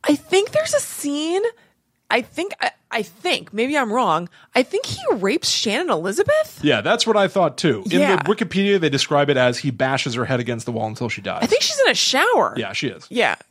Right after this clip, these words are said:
Speaker 1: yeah,
Speaker 2: She
Speaker 1: it's
Speaker 2: is.
Speaker 1: not good.
Speaker 2: No, it's not.
Speaker 1: Yeah, everything else is, like, really, like
Speaker 2: Stupid.
Speaker 1: Yeah, yeah, yeah. And then that part, remember, we'd be like,
Speaker 2: Like,
Speaker 1: uh,
Speaker 2: "Oh my God."
Speaker 1: yeah.
Speaker 2: Yeah.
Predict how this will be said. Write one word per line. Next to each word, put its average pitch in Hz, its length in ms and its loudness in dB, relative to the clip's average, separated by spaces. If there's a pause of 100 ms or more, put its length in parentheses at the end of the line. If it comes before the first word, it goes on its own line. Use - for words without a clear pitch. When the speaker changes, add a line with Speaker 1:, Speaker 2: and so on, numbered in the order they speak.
Speaker 1:
yeah, 175 160 2
Speaker 2:
She 113 60 -2
Speaker 1:
it's - 100 -16
Speaker 2:
is. - 20 -4
Speaker 1:
not 180 160 -2
good. 151 260 -4
Speaker 2:
No, - 220 -8
it's 123 140 -12
not. - 60 4
Speaker 1:
Yeah, - 100 2 (100)
everything 415 320 2
else 339 220 2
is, 247 160 -2
like, 240 200 2 (320)
really, 220 680 2
like 202 280 0
Speaker 2:
Stupid. - 540 -2
Speaker 1:
Yeah, 220 240 2
yeah, 202 60 2
yeah. 202 180 2
And 190 100 0
then 202 100 -4
that 208 220 2
part, 202 200 0
remember, 180 200 -4
we'd 175 180 -2
be 180 120 -2
like, 156 280 -2 (200)
Speaker 2:
Like, 135 160 -2
Speaker 1:
uh, 165 260 0
Speaker 2:
"Oh 160 40 0
my 120 360 0
God." 101 320 -4
Speaker 1:
yeah. 151 260 2
Speaker 2:
Yeah. 98 280 -6